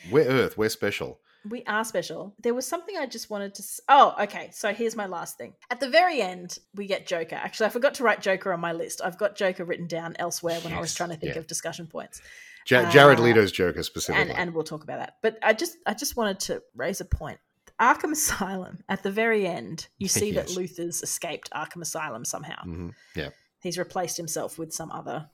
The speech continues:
Speaker 2: balding
Speaker 1: Yes.
Speaker 2: lunatic who's
Speaker 1: Yeah.
Speaker 2: laughing. Right. Okay, great. It starts in Arkham Asylum and then it cuts to the outside of Arkham Asylum. And you see a, a, a plate that says, "Arkham Asylum, home for the emotionally troubled."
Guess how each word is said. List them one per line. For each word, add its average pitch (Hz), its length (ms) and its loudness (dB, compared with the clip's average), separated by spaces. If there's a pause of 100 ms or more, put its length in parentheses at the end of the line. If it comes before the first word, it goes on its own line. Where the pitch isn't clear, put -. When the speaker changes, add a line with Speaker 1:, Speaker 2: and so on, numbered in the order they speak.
(140)
Speaker 2:
balding 156 600 -4 (180)
Speaker 1:
Yes. 180 120 -12
Speaker 2:
lunatic - 540 -6 (200)
who's 180 140 -2
Speaker 1:
Yeah. 170 60 0
Speaker 2:
laughing. - 440 -12
Right. 160 140 -10 (100)
Okay, 226 220 4
great. - 220 -10 (300)
It 196 140 -6
starts 254 400 8
in 214 220 6
Arkham 180 340 2
Asylum 165 400 -2
and 170 100 -2
then 175 80 0
it - 100 -2
cuts - 480 0
to 196 160 0
the 170 200 -4
outside 170 400 0
of 165 80 -2
Arkham 165 280 -6
Asylum. - 520 -8 (440)
And 190 200 2
you 190 80 0
see 208 640 0
a, 175 320 0
a, 160 180 -10 (120)
a - 80 -8
plate - 600 -8
that 170 160 -2
says, 170 380 0
"Arkham 233 320 6
Asylum, 170 640 -6 (180)
home 180 420 0
for 175 140 -8
the 175 300 -6
emotionally 170 580 -4
troubled." 156 480 -10